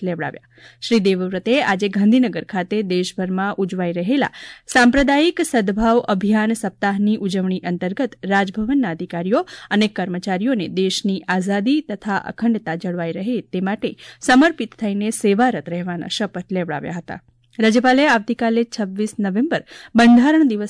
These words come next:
સંદર્ભે ભારતને સંપૂર્ણ પ્રભુત્વ સંપન્ન, સમાજવાદી, પંથ નિરપેક્ષ,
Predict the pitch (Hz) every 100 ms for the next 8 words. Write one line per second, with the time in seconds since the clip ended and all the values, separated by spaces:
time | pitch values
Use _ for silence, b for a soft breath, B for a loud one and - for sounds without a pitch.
0 | - 196 190 196 208 285 214 185 190 190
1 | 202 208 - 208 208 247 254 269 - 180
2 | 180 185 214 208 - 185 185 - 190 B
3 | B B 240 240 247 277 269 240 247 254
4 | _ 233 233 226 196 170 - 220 240